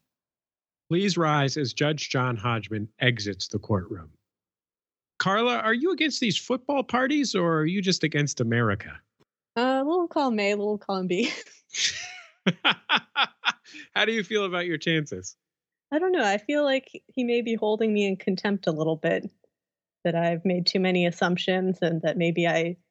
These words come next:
Speaker 2: didn't argue as strongly as I should have.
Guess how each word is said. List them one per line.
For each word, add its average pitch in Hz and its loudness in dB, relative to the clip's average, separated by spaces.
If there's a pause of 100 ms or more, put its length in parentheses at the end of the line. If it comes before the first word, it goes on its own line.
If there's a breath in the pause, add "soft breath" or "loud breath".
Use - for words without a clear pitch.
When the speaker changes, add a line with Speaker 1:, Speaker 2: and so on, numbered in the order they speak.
(280)
Speaker 2:
didn't 175 0
argue 170 0
as 165 0
strongly 160 -2
as 151 -2
I 151 -4
should 156 -4
have. 156 0